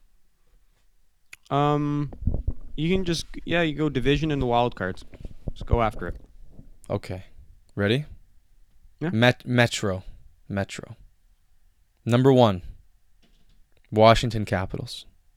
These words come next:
Speaker 1: Hmm.
Speaker 2: I think they've, uh, they've built it up enough. They've, they've proved themselves,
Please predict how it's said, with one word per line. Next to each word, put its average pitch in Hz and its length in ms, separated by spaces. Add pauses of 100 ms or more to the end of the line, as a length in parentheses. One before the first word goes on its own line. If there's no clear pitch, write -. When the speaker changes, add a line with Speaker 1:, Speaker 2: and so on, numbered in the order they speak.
(140)
Speaker 1:
Hmm. 107 200 (920)
Speaker 2:
I 107 80
think 104 160
they've, 104 300
uh, 101 320
they've 98 360 (680)
built 113 240
it 120 60
up 123 180
enough. 120 360
They've, 101 280
they've 104 220
proved 127 300
themselves, 123 760